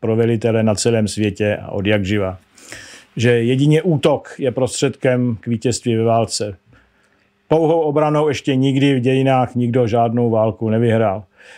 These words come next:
To znamená, je dobře, že Ukrajina dostává zbraně, kterými se může bránit, především protiletadlové systémy a protiletecké systémy, protiraketové, proti těm,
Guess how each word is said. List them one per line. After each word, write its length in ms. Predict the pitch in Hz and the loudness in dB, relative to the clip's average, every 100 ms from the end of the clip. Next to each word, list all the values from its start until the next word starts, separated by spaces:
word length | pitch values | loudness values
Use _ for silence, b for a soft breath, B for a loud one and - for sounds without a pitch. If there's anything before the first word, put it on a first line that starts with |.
| B | B
To 140 | - 120 | -2 0
znamená, 540 | 135 147 151 131 123 | 2 2 2 2 0
je 220 | 147 135 127 | 0 0 0
dobře, 520 | 147 139 139 123 110 | 0 -2 -2 -2 -2
že 200 | 127 117 | -4 -2
Ukrajina 520 | 131 120 139 135 131 | -2 0 0 2 0
dostává 920 | 127 127 - 131 127 123 123 120 117 123 | 0 -2 -2 0 2 2 2 2 0 -4
zbraně, 380 | 104 120 127 | -2 0 0
kterými 340 | 113 123 117 120 | 0 0 0 0
se 140 | 120 | 0
může 240 | 117 110 113 | 0 2 2
bránit, 540 | 110 117 120 107 92 | 2 2 0 -2 -6
především 480 | - 107 101 117 104 | -10 -6 -4 -4 -4
protiletadlové 840 | 113 101 120 113 110 110 113 113 | -2 -2 0 0 0 0 0 0
systémy 640 | 104 101 - 110 107 110 107 | 0 -4 -4 -2 0 2 0
a 60 | |
protiletecké 840 | 92 107 92 110 95 101 - 113 | 0 -2 0 -2 0 -4 -4 -4
systémy, 640 | 98 104 - 110 101 101 98 b b - | -4 -4 -4 -2 0 -2 -4 b b -4
protiraketové, 920 | 101 - 110 98 107 95 101 98 95 | -4 0 0 0 -4 -2 -2 0 -2
proti 320 | 107 101 104 | -6 -10 -10
těm, 320 | - 101 92 | -4 -2 -2